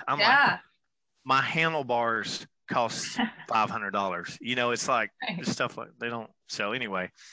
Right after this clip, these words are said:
Speaker 2: Yeah.
Speaker 1: But yeah, and that's, that's it. That's, uh, but, um, I think till you get to a certain level of maturity, maturity, you just, you can't,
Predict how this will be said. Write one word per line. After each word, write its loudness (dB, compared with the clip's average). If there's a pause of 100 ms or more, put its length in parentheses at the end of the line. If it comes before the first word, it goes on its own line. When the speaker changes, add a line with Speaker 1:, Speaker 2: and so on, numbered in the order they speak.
(140)
Speaker 2:
Yeah. 2 (260)
Speaker 1:
But 0
yeah, 4
and 0
that's, 0
that's 0
it. 4
That's, 0
uh, -2 (840)
but, 2 (100)
um, 2 (120)
I -2
think -2
till -6
you -4
get 0
to -4
a -2
certain -2
level -2
of -6
maturity, 0 (240)
maturity, -2
you -6
just, -2
you -4
can't, -6